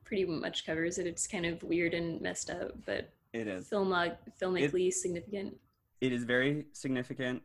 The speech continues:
Speaker 2: and it's, you know, it's quirky. I mean, going back to that brassiere, just because having never really experienced one, uh, they fascinate me.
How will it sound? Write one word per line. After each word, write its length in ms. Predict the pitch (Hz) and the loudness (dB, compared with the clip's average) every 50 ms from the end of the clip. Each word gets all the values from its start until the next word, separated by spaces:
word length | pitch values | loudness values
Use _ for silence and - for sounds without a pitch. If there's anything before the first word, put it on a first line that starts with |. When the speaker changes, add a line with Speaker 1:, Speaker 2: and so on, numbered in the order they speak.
| - - - | -6 0 2
Speaker 2:
and 140 | 151 165 | 2 4
it's, 320 | 180 - - - - - - | 2 0 -2 -8 -18 -16 -8
you 120 | - 254 247 | -2 2 2
know, 180 | 170 151 - - | 2 2 2 2
it's 180 | 202 208 - | -2 -2 -2
quirky. 480 | - - - 135 123 120 - 131 139 139 | -8 -2 2 2 2 2 0 0 0 2
I 100 | 127 123 | 4 4
mean, 260 | 123 123 123 120 - - - - _ _ _ _ _ _ _ _ _ - | 4 4 2 0 -2 -6 -14 -20 _ _ _ _ _ _ _ _ _ 0
going 200 | 135 131 123 139 123 | 2 2 4 6 8
back 180 | 139 123 120 - | 8 6 6 4
to 80 | 220 - | 0 0
that 200 | - 104 - 180 | 2 2 2 0
brassiere, 540 | 220 196 160 123 123 123 113 110 117 110 - _ _ - | -6 -4 -2 0 2 2 2 2 0 -2 -6 _ _ -10
just 200 | - 117 110 - | -8 -8 -6 -6
because 500 | - 110 - 120 110 104 101 107 - - _ - | -6 -4 0 0 0 0 -2 -6 -12 -18 _ -10
having 320 | 120 120 120 104 113 107 | -2 0 0 2 2 0
never 280 | 110 110 107 110 110 104 | 0 0 0 0 -2 -2
really 280 | 101 87 110 113 107 107 | -2 -2 -2 -2 -2 -2
experienced 640 | 107 - - - 110 110 110 110 110 123 - - - | -4 -6 -6 -4 -2 0 0 0 0 -2 -6 -6 -4
one, 300 | 139 139 135 135 135 127 | 0 0 2 2 2 2
uh, 140 | 80 113 113 | 2 0 0
they 140 | 104 107 104 | 0 0 0
fascinate 500 | - 113 107 104 - 104 107 98 - - | 2 2 2 0 -2 -4 -6 -6 -4 -6
me. 160 | 113 120 143 | -8 -10 -10